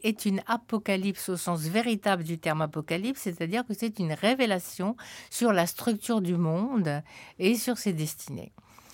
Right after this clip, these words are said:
Euh, là, quand je dis la structure du monde, c'est, euh, les sphères célestes, c'est les phénomènes météorologiques, euh, c'est le chœur des anges, euh, une idée qui n'existait pas tellement avant, euh, mais qui, qui s'est développée.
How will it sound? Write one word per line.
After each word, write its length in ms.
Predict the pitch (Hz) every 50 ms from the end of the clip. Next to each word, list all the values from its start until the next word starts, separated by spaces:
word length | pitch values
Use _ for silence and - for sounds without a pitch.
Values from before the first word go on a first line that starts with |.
| - - - -
Euh, 180 | 165 165 160 156
là, 100 | 160 165
quand 160 | - - 175
je 80 | 165 165
dis 140 | 160 185
la 100 | 175 143
structure 400 | - - - 175 156 - 165 156
du 180 | 143 139 139 135
monde, 440 | 143 170 214 262 302 285 254 214 -
c'est, 380 | - - - 196 180 170 165 - - - - - -
euh, 200 | 160 156 151 151
les 160 | 151 165 160
sphères 340 | - - - - 160 156 -
célestes, 960 | - - 147 139 151 165 185 202 220 226 226 226 214 - - - 170 156 151
c'est 580 | 147 - - - - 165 160 156 160 165 160 160 - - - -
les 100 | 175 170
phénomènes 460 | 165 - 175 165 165 156 156 160 165
météorologiques, 1120 | 165 160 156 - 165 147 139 147 147 147 143 139 143 165 196 226 247 247 240 240 226 - -
euh, 200 | 202 185 175 170 - - - - -
c'est 240 | - - - 202 190
le 140 | 175 170 165
chœur 260 | 160 - 180 170 160 143
des 260 | 143 147 139 147 190
anges, 580 | 214 254 302 311 302 294 277 247 202 160 165
euh, 240 | 165 160 156 147 147 143 - - - - - _ _ - - 156 156 151 127 147 165 190
une 180 | 214 190 190
idée 200 | 180 175 175 196
qui 120 | 190 - 156
n'existait 440 | 160 156 147 156 151 139 - 156
pas 140 | 143 - 151
tellement 380 | 147 - 147 139 143 147 139 131
avant, 540 | 139 143 151 190 214 214 196 185 170 156 143
euh, 260 | 143 147 143 135 147
mais 180 | 156 156 151 151
qui, 340 | - - 160 147 135 - -
qui 120 | - -
s'est 180 | - - 143 131
développée. 640 | 135 147 131 143 147 156 - - 269 302 330 330